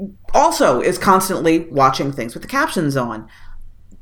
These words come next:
for a variety of reasons, not least of which is because they're often watching things in an environment where they can't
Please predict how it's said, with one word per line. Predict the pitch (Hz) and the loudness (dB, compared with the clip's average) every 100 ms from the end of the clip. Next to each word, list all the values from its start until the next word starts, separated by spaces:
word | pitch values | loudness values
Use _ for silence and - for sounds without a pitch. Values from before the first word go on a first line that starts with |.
| - - - | -4 0 0
for | - 214 214 202 196 | 2 4 6 6 6
a | 202 | 6
variety | 175 175 175 165 156 | 6 4 6 4 4
of | 139 | 4
reasons, | 143 139 123 151 | 4 4 2 2
not | 143 - | 2 4
least | 285 - | 2 2
of | 165 | 2
which | 156 165 | 2 2
is | 185 | -2
because | 247 277 | 0 0
they're | 277 285 - | 2 0 4
often | 330 370 277 269 277 - | 4 4 2 0 -4 -8
watching | - 202 190 196 311 - 240 214 | -12 -2 2 4 4 2 2 2
things | - 175 170 202 202 | 2 2 4 4 4
in | 160 | 4
an | 180 | 6
environment | 233 220 127 123 139 160 - 156 | 6 4 6 6 6 4 0 2
where | 165 180 | 4 6
they | 185 226 262 - | 6 2 2 -4
can't | - - 554 - - - | -2 2 4 2 -2 -8